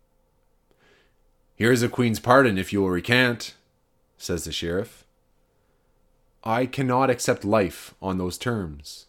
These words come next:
"Put the chains around him." "As you are about to burn here, so shalt thou burn in hell,"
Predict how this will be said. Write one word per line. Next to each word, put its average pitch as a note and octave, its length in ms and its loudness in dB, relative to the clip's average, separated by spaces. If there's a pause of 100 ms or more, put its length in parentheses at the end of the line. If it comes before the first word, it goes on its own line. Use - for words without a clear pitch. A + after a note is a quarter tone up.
(1500)
"Put E3 140 8
the D3+ 80 2
chains A2+ 340 2
around F2 300 0
him." D2+ 300 -8 (2250)
"As C#3+ 400 6
you C#3 160 8
are C3 160 10
about B2 300 4
to B2 80 2
burn A2+ 340 4
here, A2+ 460 2
so C#3+ 420 4
shalt A2 480 0
thou G2 300 6
burn F#2+ 400 4
in E2 220 -2
hell," D#2+ 720 2